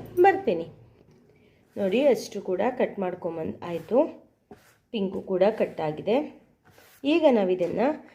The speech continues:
ಎಡ್ಜಲ್ಲಿ ಸುಟ್ಕೊಬೇಕು. ನಾನು ಆವಾಗಲೇ ಹೇಳಿದೆ, ಆ, ಇದರಲ್ಲಿ ತುಂಬ ದಾರಗಳು ಬಿಟ್ಕೊಂಬರುತ್ತೆ ಅಂತ. ನಾವು ಒಂಚೂರಾದ್ರೂ ಕೂಡ ಸುಟ್ಕೊಳ್ಲಿಲ್ಲ ಅಂತಂದರೆ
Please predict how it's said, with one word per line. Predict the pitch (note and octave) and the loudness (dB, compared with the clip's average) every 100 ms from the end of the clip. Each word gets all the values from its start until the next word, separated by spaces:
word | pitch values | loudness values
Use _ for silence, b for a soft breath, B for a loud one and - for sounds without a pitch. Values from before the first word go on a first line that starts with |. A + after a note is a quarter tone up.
| B | B
ಎಡ್ಜಲ್ಲಿ | - G#3+ A3 G3+ A#3+ F#3 C4 F4+ - _ - | -2 0 0 4 4 6 2 0 -8 _ -10
ಸುಟ್ಕೊಬೇಕು. | A3 - G3 F#3 E3+ F#3 | -8 -6 -4 -2 -2 -2
ನಾನು | F#3 F#3 | -4 -2
ಆವಾಗಲೇ | E3+ G#3 G#3+ A#3 | 0 0 4 2
ಹೇಳಿದೆ, | G3+ F3 E3 G#3+ C#4+ - - _ - | 4 0 2 2 2 -4 -20 _ -6
ಆ, | A#3+ A#3 | -2 0
ಇದರಲ್ಲಿ | A3+ G#3 G3+ G3+ G#3 | 0 0 0 0 -2
ತುಂಬ | G#3 G3+ A3 G#3 | -2 0 2 2
ದಾರಗಳು | F3+ E3+ F#3 F3 F#3 C4+ - G3+ | 2 0 0 0 0 0 -2 -10
ಬಿಟ್ಕೊಂಬರುತ್ತೆ | G3 - F3+ E3+ D#3+ D#3 D#3+ | -8 -4 -4 -2 -4 -6 -10
ಅಂತ. | D#3 A3+ | -8 -2
ನಾವು | A3+ | 0
ಒಂಚೂರಾದ್ರೂ | G#3+ G#3 G#3+ G#3 G#3 F#3+ G3 | 0 -2 -4 0 2 0 -2
ಕೂಡ | G3 | -4
ಸುಟ್ಕೊಳ್ಲಿಲ್ಲ | F#3+ F#3+ - - E3+ E3+ E3+ E3 | -4 -6 -10 -4 -2 -2 -2 -2
ಅಂತಂದರೆ | D#3+ D#3+ E3 F3 C4+ D4+ B | -4 -6 -6 0 0 -2 B